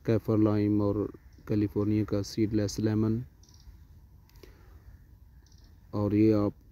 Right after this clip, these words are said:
बड़ा पौधा देख रहे हैं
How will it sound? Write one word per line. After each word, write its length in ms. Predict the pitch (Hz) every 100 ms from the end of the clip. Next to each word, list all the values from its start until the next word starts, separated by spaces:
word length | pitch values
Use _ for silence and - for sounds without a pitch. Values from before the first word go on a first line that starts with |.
| - - - - - - -
बड़ा 540 | 123 117 117 117 110 107 - - - -
पौधा 240 | 110 104 104
देख 280 | 107 107 107
रहे 160 | 107
हैं 380 | 104 104 131 196